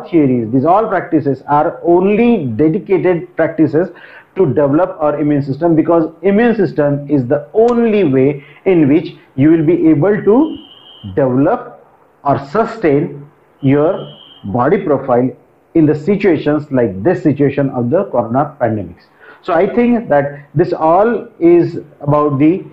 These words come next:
applications of the medicinal plants in the development of our immune system. I think these entire plants which are there in discussion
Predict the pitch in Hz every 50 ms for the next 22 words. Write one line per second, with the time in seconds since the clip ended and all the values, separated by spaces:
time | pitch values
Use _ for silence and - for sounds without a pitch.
0 | - _ _ _ _ _ _ _ _ _ _ _ - - - - 214 208 233 -
1 | 233 226 220 - 240 240 247 254 240 - - - - 170 151 147 165 180 190 208
2 | 214 - - - 135 143 156 170 247 240 262 240 220 214 190 165 170 135 123 127
3 | 135 143 143 - - _ _ _ _ _ - 180 175 170 160 170 180 202 180 127
4 | 101 127 131 139 160 165 165 165 156 147 143 139 131 - 139 143 180 180 - -
5 | _ - - 139 139 143 135 139 135 - - 120 - - _ _ _ _ _ -
6 | 156 170 175 175 202 214 233 233 - - - - _ _ _ _ - 123 123 131
7 | 165 214 240 262 240 196 170 - - _ _ _ _ _ _ _ _ _ _ _
8 | _ _ _ _ _ _ _ _ _ _ - 156 175 196 196 - 220 214 240 247
9 | 247 214 - - - - 170 165 185 226 214 - 180 196 190 180 196 180 175 165
10 | 147 160 175 202 214 208 190 185 175 147 160 139 - - 202 156 - 143 127 131
11 | 151 156